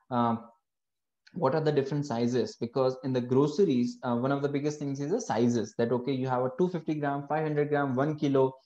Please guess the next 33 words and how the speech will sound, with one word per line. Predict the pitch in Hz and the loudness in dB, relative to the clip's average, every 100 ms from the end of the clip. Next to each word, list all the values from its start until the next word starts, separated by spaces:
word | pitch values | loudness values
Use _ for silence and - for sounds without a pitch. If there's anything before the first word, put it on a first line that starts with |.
| _ | _
two | 240 240 | 2 4
K | 208 165 | 4 2
G, | 156 151 | 0 -4
five | 196 269 240 | -2 0 0
K | 202 170 | 0 0
G, | 170 190 - | -4 -6 0
and | 196 | 4
other | 180 190 | 6 4
things | 196 170 | 4 2
as | 147 127 | 2 4
well. | 107 - _ - | 2 0 _ -2
And | 175 175 | 0 4
with | 196 202 - | 4 2 0
all | 190 269 247 | 2 4 6
this, | 226 233 - - - | 6 6 0 -12 0
they | 175 214 | 0 2
all | 208 262 | 2 2
have | 233 240 233 | 4 4 4
a | 220 | 2
different | 185 - 226 | 0 2 0
kind | 214 202 | 0 -2
of | 202 | -2
a | 208 | 0
pricings | 160 151 156 160 | 2 4 2 2
as | 139 120 | 0 2
well, | 113 147 | 0 0
different | 160 226 214 | 0 0 -2
kind | 214 | -2
of | 233 | -2
a | 285 | -2
promotions | 214 180 196 190 160 139 | 0 2 2 2 -2 0
as | 110 | -2
well. | 110 | -4